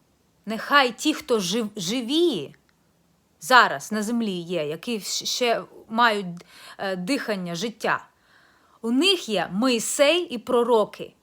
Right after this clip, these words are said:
Хто такий Мойсей і пророки? Це, Мойсей — це був, е, апостол того часу. В нас є зараз апостоли нашого часу, і в нас є апостоли Христа і пророки. Нехай слухають їх, каже Авраам.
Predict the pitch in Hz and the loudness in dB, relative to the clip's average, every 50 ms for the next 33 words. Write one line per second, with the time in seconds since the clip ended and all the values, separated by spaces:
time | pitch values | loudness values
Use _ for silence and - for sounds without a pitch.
0 | _ _ _ _ - - - 349 - - - - 294 262 240 240 240 220 220 - | _ _ _ _ -8 -2 0 0 0 0 -2 -2 0 0 0 0 0 -2 0 2
1 | 285 262 254 226 - 226 226 220 214 202 185 170 - - 147 - - - 277 254 | 2 2 2 0 -2 -2 -2 0 2 0 0 0 -2 -6 -14 -10 -4 0 0 0
2 | 233 - - - - - 240 247 254 - 392 403 415 - - 269 220 240 254 233 | 0 -2 -10 -12 -6 -2 -2 -2 2 4 4 4 4 4 0 -2 -2 0 0 -2
3 | - - - - - - - 226 226 226 220 - - 247 240 - - 302 320 349 | -2 -6 -18 -20 -10 -4 0 2 2 2 2 2 0 0 0 0 2 4 4 4
4 | 349 - - 359 339 226 - 247 202 185 226 233 233 - - 233 208 185 175 170 | 4 2 2 0 0 2 2 0 2 4 2 2 0 0 2 4 4 4 4 2
5 | - - - - - _ _ _ _ _ _ - 226 240 311 349 415 - - - | -4 -10 -12 -14 -16 _ _ _ _ _ _ -4 2 6 8 8 8 6 4 -2
6 | 233 226 240 233 220 202 175 185 214 196 185 180 175 175 - 214 202 - 277 277 | -4 0 0 2 2 2 2 2 2 2 2 2 -2 -4 -6 -6 -6 -4 -2 -2
7 | 285 277 - - 214 185 170 170 175 202 220 226 - - 196 170 170 180 - - | -2 -2 -4 -6 -6 -6 -6 -4 -2 -2 -2 -2 -2 -6 -8 -8 -10 -10 -4 0
8 | 220 226 254 254 - - 254 - - - - - - - 220 226 233 233 233 - | 0 0 0 0 -4 -14 -16 -16 -18 -20 -18 -16 -12 -6 -4 0 0 0 0 0
9 | 240 214 208 208 - - 262 269 277 277 - - 262 254 247 254 247 - - - | 2 2 2 2 0 2 4 4 2 2 0 -2 -2 0 0 -2 -4 -6 -12 -18
10 | - - - 240 254 254 254 - - 233 226 233 233 233 - - - - - - | -12 -8 -6 -4 -4 -4 -4 -4 0 2 2 2 2 0 -4 -14 -20 -20 -8 -4
11 | 254 254 - - 277 294 285 277 277 294 277 247 220 - - - - - _ _ | -4 -2 0 4 6 6 6 8 8 8 8 8 6 4 -2 -14 -14 -16 _ _
12 | _ _ - 240 269 302 285 - - - 277 277 285 285 302 330 349 339 - - | _ _ -2 2 2 2 2 0 4 8 10 10 10 10 10 6 4 2 -2 -4
13 | - 277 311 320 330 - - 320 320 302 294 302 - - 240 220 226 294 320 320 | -2 0 0 2 0 2 2 2 2 2 2 -2 -4 -6 -8 -4 0 2 4 4
14 | 262 202 - - - 214 190 190 170 175 170 - 190 180 170 180 180 160 147 143 | 4 2 0 2 4 4 4 4 2 -4 -6 -4 -4 -4 -2 -2 -2 -2 -2 -2
15 | 135 - | -6 -8